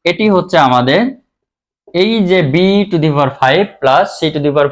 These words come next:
five এর উত্তর বা এই মান। তাহলে এই অঙ্কটি আসলে একটু বুঝে বুঝে করার বিষয়টা হচ্ছে কি, কারণ, আহ, সৃজনশীলের যে প্রশ্ন হুবহু কমন আসে না, এই জন্য অঙ্কের প্যাটার্ন গুলো আমরা শিখে রাখছি। এই ধরনের যদি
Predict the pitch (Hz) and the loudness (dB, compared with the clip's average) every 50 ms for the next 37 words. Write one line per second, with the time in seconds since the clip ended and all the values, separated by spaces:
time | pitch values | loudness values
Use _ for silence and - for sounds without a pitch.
0 | - 131 123 123 131 131 127 135 175 220 269 - - _ _ _ _ _ - 151 | 2 2 2 4 4 4 2 2 2 0 -2 -6 -12 _ _ _ _ _ -4 -2
1 | 160 160 - - 113 95 101 123 143 151 147 143 143 135 123 123 123 117 101 87 | -2 -2 -4 -4 -2 0 0 2 2 2 2 2 2 2 2 2 2 2 0 -2
2 | 80 - - _ - - _ _ _ _ _ _ _ _ - 123 127 135 143 175 | -4 -8 -10 _ -20 -20 _ _ _ _ _ _ _ _ -2 0 0 2 2 2
3 | 233 277 277 - _ _ _ _ - 165 208 233 233 220 214 208 220 202 185 208 | 0 -2 -2 -6 _ _ _ _ -2 0 2 4 4 4 2 2 2 2 2 4
4 | 196 185 - 196 190 190 185 190 180 165 143 127 139 135 139 165 165 170 165 170 | 2 4 4 2 2 2 2 2 0 0 0 0 0 2 4 4 4 4 2 2
5 | 165 - 139 135 139 139 135 127 131 127 - 147 151 175 180 170 170 - 190 - | 2 2 2 4 4 4 2 2 0 0 0 0 0 2 0 -2 -2 -4 -6 -2
6 | 226 190 127 - - _ _ _ _ - 151 151 160 185 214 240 254 247 - - | -2 -2 -2 -2 -6 _ _ _ _ 0 2 4 4 4 4 2 0 -2 -4 -10
7 | _ _ _ _ - 123 120 120 120 120 120 120 120 120 120 120 117 117 117 113 | _ _ _ _ -4 0 2 2 4 4 4 4 4 4 4 4 4 2 2 0
8 | 113 110 - - 160 156 190 202 190 220 202 208 202 190 202 202 - 143 143 139 | -2 -6 -8 -4 0 0 2 2 2 2 2 2 2 2 0 0 0 0 0 0
9 | 139 139 160 196 240 226 _ _ _ - 156 165 160 175 175 185 180 170 147 131 | 0 0 0 0 0 -2 _ _ _ -4 -2 0 2 2 2 2 0 0 2 2
10 | 127 135 143 147 139 135 143 147 147 180 226 - - - 147 180 185 202 196 165 | 4 4 4 2 2 2 0 0 2 2 0 0 0 0 0 0 2 0 0 0
11 | 160 185 233 294 - _ _ _ _ _ - - 180 202 220 214 214 233 226 - | 0 0 -2 -2 -6 _ _ _ _ _ -2 0 0 2 2 0 0 0 0 2
12 | - 180 170 165 190 202 202 190 185 185 180 160 151 151 147 - - - 135 120 | 2 2 4 4 4 4 4 4 4 4 4 4 2 2 0 -2 -2 -6 -6 -2
13 | 139 131 127 117 113 - - 185 202 226 - _ _ _ - - 175 208 196 202 | 0 2 2 2 0 -2 -2 -2 -2 -2 -2 _ _ _ -2 0 2 2 4 4
14 | 202 196 190 190 175 143 147 156 151 170 | 4 4 2 2 0 2 2 2 4 4